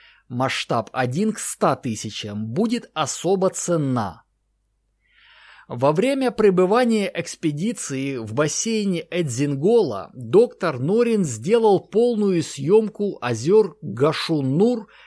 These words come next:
и Сохонур и старой береговой линии.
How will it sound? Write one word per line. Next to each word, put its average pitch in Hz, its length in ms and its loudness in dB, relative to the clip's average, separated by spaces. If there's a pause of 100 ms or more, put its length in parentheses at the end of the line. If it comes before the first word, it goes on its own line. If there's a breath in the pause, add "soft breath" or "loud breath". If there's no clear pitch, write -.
(160 loud breath)
и 202 140 -4
Сохонур 123 960 -2 (440 loud breath)
и 143 120 -4
старой 240 480 2
береговой 170 640 4
линии. 104 720 -4